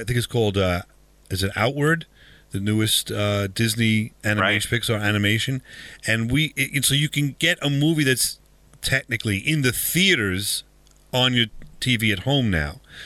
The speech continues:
Speaker 1: So it was like twenty bucks, but we, it was brand new, uh, you know, out only, only, I don't know, three, four weeks. And it was a, a real good movie. I was not looking forward to this at all. It didn't look that great.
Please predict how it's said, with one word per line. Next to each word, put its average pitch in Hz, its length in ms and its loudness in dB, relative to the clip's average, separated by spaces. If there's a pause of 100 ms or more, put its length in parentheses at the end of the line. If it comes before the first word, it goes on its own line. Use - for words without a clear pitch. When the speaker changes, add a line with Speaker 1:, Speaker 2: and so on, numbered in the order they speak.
(140)
Speaker 1:
So - 160 -16
it 131 40 -4
was 104 180 -2
like 92 120 -2
twenty 95 240 -6
bucks, 107 340 -2
but 113 220 -2 (220)
we, 123 360 -2
it 113 120 0
was 104 140 0
brand 120 340 2
new, 113 260 2
uh, - 40 -6 (100)
you - 160 -6
know, 98 280 -2
out 107 200 0
only, 95 220 -4 (320)
only, 92 200 -10 (100)
I 92 100 -8
don't 82 100 -8
know, 76 60 -10
three, 117 260 -6
four 95 260 -2
weeks. 113 260 -2 (360)
And 120 280 0
it 170 340 2
was 135 520 2
a, 117 320 0
a 120 260 -2
real 147 360 2
good 143 240 -2
movie. 143 260 2
I 110 60 2
was 110 180 0
not 131 360 0
looking 127 300 -2
forward 123 320 -2
to 101 60 -8
this 95 280 -2
at 98 120 -8
all. 117 320 2
It 98 60 -8
didn't 113 280 -2
look 110 180 -2
that 95 200 -4
great. 101 320 -2